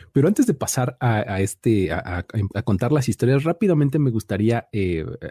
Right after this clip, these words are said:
invitar a la gente que nos escucha a participar en el Super Bowl Challenge en, en N F L punto com. Eh, ustedes tienen que entrar a super bowl challenge punto E S, eh, y ahí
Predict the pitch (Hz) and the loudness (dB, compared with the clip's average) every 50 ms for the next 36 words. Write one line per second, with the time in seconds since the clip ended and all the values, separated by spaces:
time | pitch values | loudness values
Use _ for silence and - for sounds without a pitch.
0 | - - - 107 101 98 95 - - 120 123 127 131 - - _ - 104 95 87 | -14 -10 -8 -4 -4 -4 -4 -2 -2 0 0 0 0 -2 -6 _ -6 -4 -4 -4
1 | - - 110 101 - 107 - - 90 87 85 - - 82 - - 117 110 - 117 | -2 -2 -2 -2 -2 -4 -4 -4 -4 -4 -6 -6 -8 -10 -6 -4 -4 -2 -2 -2
2 | 117 123 - - - _ - 113 - 127 - - - 123 123 - 151 156 156 143 | -4 -4 -6 -12 -12 _ -4 -2 -2 -2 -2 -4 -6 -4 -2 0 2 2 4 4
3 | 123 - 139 127 135 131 120 120 113 - - 131 123 113 101 90 - - _ _ | 4 2 0 0 2 2 4 2 2 0 0 0 2 2 0 -2 -4 -10 _ _
4 | 98 95 95 92 92 90 - 90 87 87 87 87 98 107 107 98 - 107 98 104 | -4 -2 0 0 -2 -2 -2 -4 -4 -4 -4 -2 0 0 0 0 0 -2 -2 -2
5 | - - 107 95 - 95 - 110 107 - _ - - - - _ - 127 113 110 | -2 -2 -2 -2 -2 -2 -2 -2 -2 -2 _ -10 -20 -20 -16 _ -2 0 0 2
6 | 104 104 101 101 - _ - 139 127 - 220 208 - 220 214 208 - 165 135 127 | 2 0 0 -2 -6 _ -6 -2 0 0 2 2 4 4 4 4 4 2 2 2
7 | 147 143 151 156 143 - _ _ - 147 156 160 156 - _ _ _ - - 180 | 0 -2 -2 -2 -4 -8 _ _ -4 -2 -2 -2 -4 -6 _ _ _ -6 -4 -2
8 | - 180 160 156 147 139 127 127 - - 117 117 120 117 113 113 117 - - - | 0 2 2 2 2 2 0 -2 -2 -2 -2 0 0 2 0 0 -2 -4 -10 -20
9 | _ _ - 110 110 101 - 107 - - - 110 101 - _ _ - 98 101 - | _ _ -4 -2 -2 -2 -2 -4 -6 -6 -6 -6 -6 -6 _ _ -10 -10 -6 -2
10 | - 269 349 - _ _ _ _ _ _ _ _ _ _ _ _ - 135 120 113 | -2 -2 -2 -4 _ _ _ _ _ _ _ _ _ _ _ _ 0 0 2 2
11 | 110 107 101 101 95 - - 131 120 120 113 131 196 233 254 | 0 0 -2 -4 -6 -4 -2 0 2 2 4 4 2 2 0